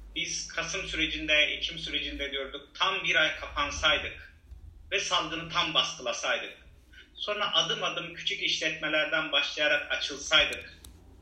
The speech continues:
O zaman ekonomik gelir itibariyle yaşam açısından daha iyi olmaz mıydı? Bunların hepsini hayat doğruladı. Esnafların serzenişini çok iyi anlıyorum. Bize yönelmesini de çok iyi anlıyorum. Bunun temelinde aslında devletten hiçbir şey beklememesi yatıyor.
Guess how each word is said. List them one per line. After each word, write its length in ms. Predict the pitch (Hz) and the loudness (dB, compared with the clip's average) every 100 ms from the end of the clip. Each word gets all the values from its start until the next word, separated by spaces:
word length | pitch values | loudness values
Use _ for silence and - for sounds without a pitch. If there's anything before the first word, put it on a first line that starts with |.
| - - - | -20 -20 -14
O 80 | 135 | -6
zaman 280 | 185 165 160 | -2 0 -2
ekonomik 520 | 165 160 156 160 160 | -4 -4 -4 -4 2
gelir 240 | 135 156 | 2 2
itibariyle 720 | 147 - 123 123 120 117 110 - | -4 -8 0 0 2 0 -2 -2
yaşam 320 | 127 160 151 | -2 0 -2
açısından 520 | 139 - - 131 131 | -2 -4 -8 -6 -4
daha 180 | - 143 | -2 0
iyi 140 | 127 | -2
olmaz 420 | 117 113 123 - | -6 -2 -2 -2
mıydı? 280 | 147 120 - - - - - _ - | -4 -6 -8 -16 -18 -20 -20 _ -14
Bunların 280 | 135 135 151 | -4 -2 -2
hepsini 300 | 160 135 131 | -6 -8 -6
hayat 340 | 135 135 - | -4 -4 -6
doğruladı. 580 | 117 117 117 117 - - - | -14 -8 -6 -6 -10 -12 -10
Esnafların 720 | 156 143 - 160 160 156 160 | -8 -8 -6 -8 -6 -4 -4
serzenişini 760 | 160 147 143 151 151 - 156 156 | -2 -2 -2 -2 -6 -6 -6 -10
çok 260 | 151 - | -12 -2
iyi 80 | 170 | 0
anlıyorum. 380 | 151 135 120 - - - | 0 -2 -6 -8 -16 -18
Bize 160 | - 156 | -4 -2
yönelmesini 600 | 151 147 151 147 - 165 | 0 2 0 -2 -6 -4
de 60 | 160 | -4
çok 240 | 147 127 127 | -6 -8 -6
iyi 80 | |
anlıyorum. 420 | 120 113 110 110 - | -6 -6 -6 -8 -12
Bunun 320 | 156 202 196 | -10 -8 -8
temelinde 520 | - 170 180 175 175 170 | -2 0 2 0 -2 -2
aslında 720 | 170 156 - 170 165 165 160 | 0 -4 -6 -12 -4 -2 0
devletten 500 | 160 165 160 170 160 | 0 -2 -4 -6 -6
hiçbir 300 | 160 - - | -6 -8 -6
şey 240 | 160 - | -6 0
beklememesi 680 | 139 - 156 156 139 - - | 0 0 -4 -4 -4 -6 -8
yatıyor. 300 | - - | -10 -12